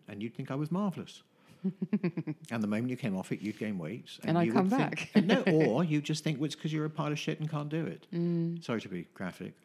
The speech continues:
Speaker 2: That's
Speaker 1: But,
Speaker 2: fine.
Speaker 1: you know, I look at, um, I, I saw a client last week who's, um, a, uh, a very, very gifted artist. Um, she's sixty-five, a history of dieting,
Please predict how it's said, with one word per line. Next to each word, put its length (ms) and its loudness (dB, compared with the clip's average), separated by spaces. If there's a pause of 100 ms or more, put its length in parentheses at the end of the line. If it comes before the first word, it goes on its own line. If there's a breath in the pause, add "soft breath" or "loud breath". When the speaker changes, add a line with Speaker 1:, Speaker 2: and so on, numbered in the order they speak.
(160 loud breath)
Speaker 2:
That's 180 -10
Speaker 1:
But, 160 0
Speaker 2:
fine. 120 -10
Speaker 1:
you 100 0
know, 80 4
I 80 4
look 200 2
at, 180 -2
um, 160 -2
I, 280 -2
I 40 0
saw 220 -2
a 40 -2
client 320 -4
last 300 -8
week 320 -4
who's, 320 -6
um, 440 -4 (220)
a, 320 -6 (540)
uh, 220 -6
a 60 -16 (140)
very, 320 0
very 380 -4
gifted 560 -6 (200)
artist. 520 -16 (640 soft breath)
Um, 480 -4
she's 1200 -6 (380)
sixty-five, 800 -6 (680 soft breath)
a 60 -14
history 500 -2
of 80 -6
dieting, 540 -8